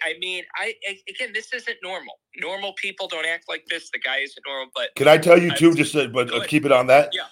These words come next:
Speaker 2: I was,
Speaker 1: Yeah.
Speaker 2: so I was in getting a massage one time at T V,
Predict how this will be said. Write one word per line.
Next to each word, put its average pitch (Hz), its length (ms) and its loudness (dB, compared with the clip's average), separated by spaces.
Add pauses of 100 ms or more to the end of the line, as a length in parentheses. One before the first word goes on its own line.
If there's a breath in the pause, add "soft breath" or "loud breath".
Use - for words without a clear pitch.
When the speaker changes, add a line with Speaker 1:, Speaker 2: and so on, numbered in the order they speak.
(120)
Speaker 2:
I 147 220 8
was, 160 320 -2
Speaker 1:
Yeah. 160 120 -10
Speaker 2:
so 139 240 -2
I 131 160 6
was 156 160 -2
in 151 140 -6
getting 147 220 -6
a 131 40 -10
massage 139 520 0
one 113 200 -6
time 107 240 -4
at 98 140 -14
T 107 180 -14
V, 101 360 -12